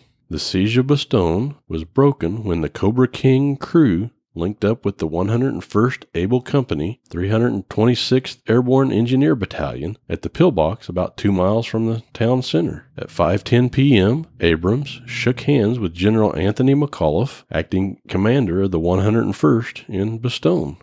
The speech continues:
The road cleared by the column was the only route in or out of Bastogne. That night, dismounted infantrymen continued to clear enemy stragglers in the woods along the road. Asinios was cleared by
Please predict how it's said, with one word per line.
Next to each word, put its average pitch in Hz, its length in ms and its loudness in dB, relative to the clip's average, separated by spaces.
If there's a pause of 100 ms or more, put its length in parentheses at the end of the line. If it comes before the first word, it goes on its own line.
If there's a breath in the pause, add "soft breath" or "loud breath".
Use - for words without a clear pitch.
(140)
The 78 120 -4
road 113 340 2
cleared 143 340 2
by 131 140 2
the 151 80 0
column 92 500 0 (100)
was 80 180 -8
the 80 140 -4
only 120 280 4
route 117 400 0
in 101 120 2
or 120 120 2
out 120 180 0
of 135 120 -4
Bastogne. 90 680 -4
That 95 220 0
night, 104 500 0 (260)
dismounted 104 800 -2
infantrymen 82 840 -4
continued 110 500 0
to 117 80 0
clear 120 400 2
enemy 120 300 2
stragglers 107 720 -2
in 95 140 -4
the 104 80 0
woods 113 540 0 (120)
along 92 320 0
the 110 80 2
road. 135 380 0 (240)
Asinios 123 800 0 (100)
was 82 200 -10
cleared 107 500 0
by 82 260 0